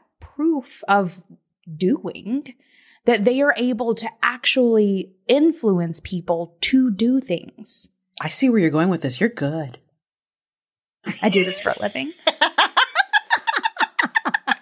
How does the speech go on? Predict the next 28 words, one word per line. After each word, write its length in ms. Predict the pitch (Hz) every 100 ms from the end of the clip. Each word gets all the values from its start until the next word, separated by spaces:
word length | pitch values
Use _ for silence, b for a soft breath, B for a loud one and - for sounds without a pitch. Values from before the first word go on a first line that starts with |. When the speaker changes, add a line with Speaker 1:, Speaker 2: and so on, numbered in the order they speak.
| - B B B 220
Speaker 1:
Right? 340 | 311 427 539 - B B
But, 80 | 381
like, 140 | 415 339
that 80 |
Speaker 2:
Yeah. 320 | 262 349 494 508
Speaker 1:
is 180 | -
such 300 | - 302 311
an 80 | 359
important 460 | 381 262 240 208 220
distinction 540 | 214 - 349 330 220
Speaker 2:
Yeah. 60 | 320
Speaker 1:
and 80 | 208
just, 160 | 262
like, 160 | 320 311
a 100 | 294
deeperness 1400 | 202 185 269 359 - 415 247 185 123 220 226 208 190 -
to 320 | - 269 277
your 300 | 226 214 -
anti-Chadness 1160 | 233 226 214 175 - 226 269 180 156 185 - B B B
or 480 | 247 254 202 196 214
Speaker 2:
Yeah. 40 |
Speaker 1:
maybe 220 | 226 202 185
pro-Chadness, 800 | - 302 302 170 160 190 254 -
depending 320 | 190 190 170
on 100 | 165
the 60 | 165
day. 380 | 170 170 294 - B B -
Um, 500 | 233 233 196 180